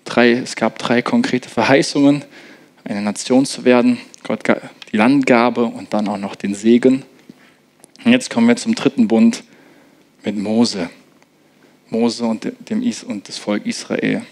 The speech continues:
Und wenn man es ganz genau nimmt, ist das eigentlich kein neuer Bund, sondern eine Erweiterung, eine Fortsetzung mit dem Abraham-Bund, der jetzt aber neu mit dem ganzen Volk geschlossen wird.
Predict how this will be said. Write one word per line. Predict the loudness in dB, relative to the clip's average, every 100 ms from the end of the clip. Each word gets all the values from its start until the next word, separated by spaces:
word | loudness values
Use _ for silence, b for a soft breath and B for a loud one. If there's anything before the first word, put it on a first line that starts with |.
| _ _ _ B B B -2
Und | 2
wenn | 6
man | 4
es | 4
ganz | 2 0 2
genau | 2 6 6
nimmt, | 4 0 -2
ist | -10
das | -6
eigentlich | 0 0 0
kein | -2 0
neuer | 2 4 2
Bund, | 0 -2 -2
sondern | -2 -4 -2
eine | -2 -2
Erweiterung, | 0 2 2 -2 -4 -2 -2
eine | -6
Fortsetzung | -8 0 0 0 0 -2 -2 -4 -4 -4 B B B B B
mit | -8 -4
dem | 0
Abraham-Bund, | 0 2 0 0 0 0 0 0 0 -2 -14 b b -4
der | 4
jetzt | 4 4 -2
aber | -4
neu | 0 2 4 4
mit | 2 0
dem | 0
ganzen | 2 0 -2 -10
Volk | -6 -6 -4
geschlossen | -4 -4 -6 -8 -8
wird. | -8 -10 -14